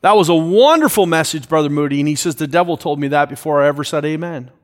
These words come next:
And that's true a lot of times. You just think, "Boy, I nailed it today, and God has blessed it today, and God moved today." Not to say that we can't witness God doing something,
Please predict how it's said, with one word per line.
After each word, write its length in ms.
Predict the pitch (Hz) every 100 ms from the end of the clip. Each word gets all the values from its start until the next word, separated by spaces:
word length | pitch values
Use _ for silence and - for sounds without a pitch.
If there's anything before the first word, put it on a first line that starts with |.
| _ _ _ _ _ _ _ _ _ _ _ _
And 100 | 151
that's 260 | 185 - -
true 300 | 240 277 180
a 0 |
lot 240 | 147 151
of 80 | 151
times. 460 | 190 233 175 131 139
You 80 |
just 180 | 139 151
think, 180 | 175 139
"Boy, 200 | 156 190
I 160 | 147 131
nailed 360 | 202 254 233
it 120 | 151
today, 300 | - 156 156
and 80 | 135
God 340 | 185 226 233 185
has 120 | 151
blessed 440 | 143 240 240 -
it 140 | 208 156
today, 360 | 170 165 165
and 140 | 151 156
God 240 | 208 190
moved 420 | 190 262 285 196
today." 400 | 220 190 175 156 - - - -
Not 240 | 233 277
to 100 | 226
say 240 | - 247 226
that 160 | 202
we 100 | 190
can't 480 | - 220 170 180 165
witness 420 | 185 247 208 143
God 320 | - 185 156
doing 300 | 131 233 277
something, 680 | 220 190 160 - 135 139 151